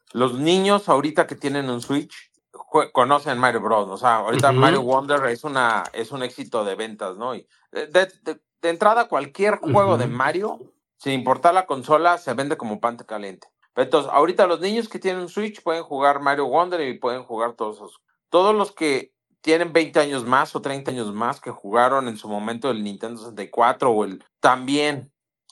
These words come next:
Speaker 1: Y los que iniciaron, o sea, por ejemplo, yo fui al, al cine con mi papá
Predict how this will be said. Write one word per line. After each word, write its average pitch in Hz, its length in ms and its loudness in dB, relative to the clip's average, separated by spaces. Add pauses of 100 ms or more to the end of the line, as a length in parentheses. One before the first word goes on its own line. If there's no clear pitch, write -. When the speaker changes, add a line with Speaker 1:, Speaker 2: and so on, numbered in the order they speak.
(100)
Speaker 1:
Y 156 160 2
los 156 260 4
que 165 240 -2
iniciaron, 151 580 0
o - 40 -8
sea, 160 100 -8
por 170 120 -4
ejemplo, 170 180 -4
yo 175 160 -2
fui 196 140 -4
al, 180 280 -4
al 135 140 -8
cine 180 240 -8
con 151 160 -4
mi 127 80 -6
papá 147 520 0